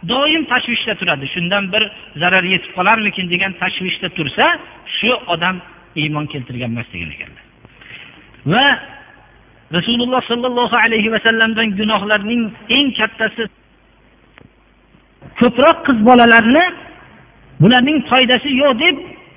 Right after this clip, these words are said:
"Ular bizga kasb qilib pul topmaydi", degan fikr bilan ularni qatl qilgan. Hattoki Umar ibn Xattob aytgan ekanlarki, "Hayotimda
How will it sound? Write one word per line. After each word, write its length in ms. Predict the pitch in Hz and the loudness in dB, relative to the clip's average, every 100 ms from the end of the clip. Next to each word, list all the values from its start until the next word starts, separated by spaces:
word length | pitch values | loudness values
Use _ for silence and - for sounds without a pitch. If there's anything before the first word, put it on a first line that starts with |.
| - _ - | -20 _ -2
"Ular 220 | 190 277 240 | 2 2 2
bizga 260 | 226 277 | -2 -2
kasb 360 | - 262 277 - | 0 2 0 0
qilib 200 | 285 285 | -4 -4
pul 180 | - 285 | -4 -2
topmaydi", 440 | 285 233 269 262 247 | 0 2 2 0 2
degan 280 | 254 262 262 160 - - - | 2 4 4 2 -10 -16 -12
fikr 280 | - 294 262 | -2 0 2
bilan 220 | 240 277 269 - | 2 2 2 0
ularni 340 | 214 220 233 226 | 2 2 0 -2
qatl 260 | 233 - 175 | -2 -2 -4
qilgan. 280 | 123 92 78 - - _ _ _ _ _ _ _ - - | -6 -10 -12 -18 -20 _ _ _ _ _ _ _ -20 -4
Hattoki 640 | 339 - 330 311 262 233 139 - - | -4 2 2 2 2 0 -2 -12 -2
Umar 280 | 254 262 269 | 0 4 4
ibn 240 | 302 277 262 | 4 2 2
Xattob 480 | 254 254 294 294 214 - - - - - | 0 0 2 2 0 -12 -20 -20 -18 -4
aytgan 300 | 226 226 269 | -2 2 2
ekanlarki, 600 | 220 226 220 202 - 240 220 - - _ _ _ _ _ - - _ _ _ _ _ - | 4 0 -2 -4 -2 -4 -4 -12 -20 _ _ _ _ _ -20 -20 _ _ _ _ _ -14
"Hayotimda 800 | - 208 233 233 233 226 226 | -6 0 2 2 0 0 4